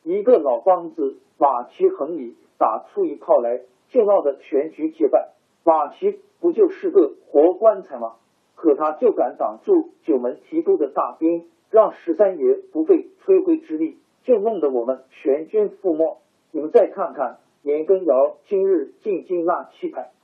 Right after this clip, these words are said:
好家伙，天下轰动，就差没人给他加酒吸晋王爵了。现在皇上身边唯有张廷玉和方苞，无有年羹尧这些帮凶，你们还能说他是毒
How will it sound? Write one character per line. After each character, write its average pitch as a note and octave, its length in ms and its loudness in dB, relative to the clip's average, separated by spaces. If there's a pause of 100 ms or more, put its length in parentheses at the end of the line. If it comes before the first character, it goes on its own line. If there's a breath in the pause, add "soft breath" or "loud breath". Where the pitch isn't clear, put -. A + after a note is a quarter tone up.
(220)
好 D3 280 2
家 F3 240 0
伙， C3 320 -6 (320)
天 G3 240 0
下 - 280 0
轰 D#3+ 220 -4
动， F3+ 280 0 (220)
就 A#3+ 160 2
差 F3+ 260 0
没 C3 120 0
人 D3 260 -4
给 B2+ 140 -4
他 C3+ 160 0
加 E3+ 300 0
酒 - 200 -8
吸 F3+ 400 -6 (100)
晋 F#3 200 -2
王 B2+ 280 0
爵 A2+ 200 -4
了。 A#2 140 -10 (480)
现 A3 340 0
在 F#3 320 2
皇 D3 280 0
上 D3 200 -4
身 D#3+ 240 -6
边 D#3+ 320 2 (240)
唯 D#3 220 0
有 - 260 2
张 B2+ 220 2
廷 - 180 -12
玉 D3+ 300 -2
和 C#3 160 2
方 C#3 300 -6
苞， E3 260 4 (260)
无 F3 220 -2
有 F#3+ 140 4
年 B2+ 200 -6
羹 F#3 200 0
尧 C#3 280 2
这 F#3 140 0
些 D3+ 180 -4 (140)
帮 C3 240 0
凶， D3+ 320 -6 (200)
你 C#3+ 120 -8
们 D3 80 -2
还 D3 180 -2
能 C#3 160 -10
说 F#3 360 2 (140)
他 E3+ 200 2
是 D#3+ 180 -12
毒 C#3 300 -10